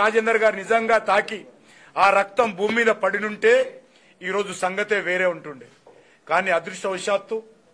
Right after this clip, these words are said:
ఈరోజు మేము హింస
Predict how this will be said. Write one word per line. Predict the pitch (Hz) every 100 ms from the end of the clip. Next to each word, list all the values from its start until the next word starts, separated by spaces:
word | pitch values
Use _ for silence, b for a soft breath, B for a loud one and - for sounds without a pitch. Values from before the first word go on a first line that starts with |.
| b b b b
ఈరోజు | 170 185 208 208 180 - _ b b b b - _ - 175
మేము | 202 196 196 185 - _ _ -
హింస | 175 226